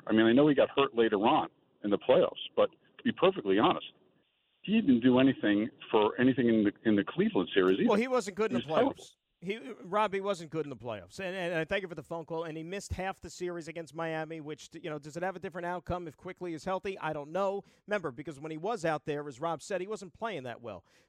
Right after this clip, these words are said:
Speaker 2: As far as the rebounding is concerned, sometimes we get caught up in the box score, and we get caught up in the numbers. Like, if you look at the stats,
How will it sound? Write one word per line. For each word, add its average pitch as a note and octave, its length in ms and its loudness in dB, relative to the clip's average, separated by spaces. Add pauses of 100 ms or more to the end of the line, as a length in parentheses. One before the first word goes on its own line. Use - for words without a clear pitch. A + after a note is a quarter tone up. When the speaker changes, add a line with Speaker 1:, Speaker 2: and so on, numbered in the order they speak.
Speaker 2:
As - 60 -20
far D4 260 4
as B3+ 120 -4
the A3+ 100 -6
rebounding G3 680 -4
is D#3 120 -12
concerned, C3+ 540 -12 (340)
sometimes D#4 640 -2
we A#3 160 -12
get G3+ 200 -6
caught F#3+ 360 -4
up D#3 260 -4 (600)
in - 140 -6
the - 60 -6
box D3 360 -4
score, E2 320 -20 (520)
and F3+ 120 -8
we F#3 60 -6
get G3 120 -6
caught F#3+ 220 -4
up F3+ 140 -8
in E3+ 60 -8
the D#3+ 60 -8
numbers. C#3 340 -8
Like, D#3 120 -10
if E3 80 -8
you F3+ 80 -6
look A#3+ 280 -8
at - 140 -14
the G3 60 -14
stats, - 560 -6